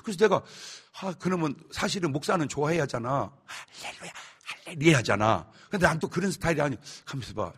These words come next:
집사님, 이렇게 헌금 많이 해도 괜찮겠어요? 어? 내가 알기로 지금 벌이도 좀 좋지 않은데.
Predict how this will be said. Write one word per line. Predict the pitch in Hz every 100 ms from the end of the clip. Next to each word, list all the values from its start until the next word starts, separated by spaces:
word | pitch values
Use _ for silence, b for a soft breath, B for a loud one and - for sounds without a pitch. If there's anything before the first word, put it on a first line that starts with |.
| _
집사님, | - 127 113 104 120 82 B B B B
이렇게 | 143 117
헌금 | 147 202 135
많이 | - 113 117
해도 | 160 165
괜찮겠어요? | - 107 - - 190 - 135 165 - _ _ _ _
어? | 147 170
내가 | 127 107
알기로 | 120 120 117
지금 | 113 110 107
벌이도 | - 139 143 113
좀 | - 113
좋지 | - 143 -
않은데. | - 123 117